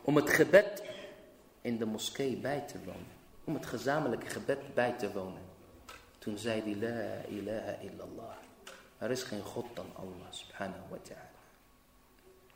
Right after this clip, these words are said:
Moet ik Hayya ala salah horen? Haast je tot het gebed, kom tot het gebed horen. En niet gaan?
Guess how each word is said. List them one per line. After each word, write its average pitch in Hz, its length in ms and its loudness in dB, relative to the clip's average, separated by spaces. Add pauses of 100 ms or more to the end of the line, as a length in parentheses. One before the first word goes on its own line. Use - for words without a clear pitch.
(260)
Moet 185 300 8
ik - 220 8 (1000)
Hayya 202 600 10
ala 170 220 10
salah 175 720 12 (260)
horen? 123 320 6 (920)
Haast 220 520 6
je 185 120 6
tot 160 120 6
het 151 160 8
gebed, - 480 12
kom 294 340 12
tot 196 140 8
het 175 120 4
gebed 185 420 8
horen. 120 400 8 (1400)
En 127 180 2
niet 143 200 4
gaan? 170 520 -2